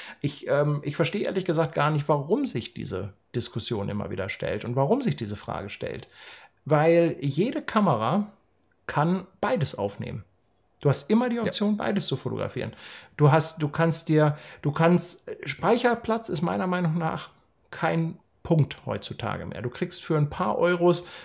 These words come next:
Speaker 1: kriegst du hundertachtundzwanzig, zweihundertsechsundfünfzig Gigabyte Karten. Ähm, und du kannst, wenn du zu Hause bist, kannst du die RAWs alle wegschmeißen, wenn du sie nicht haben willst. Und wenn du dann doch ein oder zwei brauchst, suchst du dir raus. Von daher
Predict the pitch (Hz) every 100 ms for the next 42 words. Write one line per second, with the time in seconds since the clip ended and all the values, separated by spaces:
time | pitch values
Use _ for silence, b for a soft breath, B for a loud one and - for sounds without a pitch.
0 | B - 151 156 147 170 160 156 - 156
1 | - 147 143 147 - - _ - 156 151
2 | 139 143 - 135 143 135 - - 147 127
3 | 110 110 - 110 113 170 - B B B
4 | B - 147 151 151 147 151 147 151 175
5 | 180 160 147 143 160 175 170 165 - 147
6 | 147 143 143 139 - _ - - _ 127
7 | - _ - 147 170 175 214 254 240 -
8 | 123 110 - 208 247 - _ _ 143 131
9 | 127 131 120 123 123 135 196 - 147 143
10 | 139 143 139 175 - - 170 180 170 165
11 | 160 156 160 151 156 147 160 165 160 117
12 | - 117 127 135 143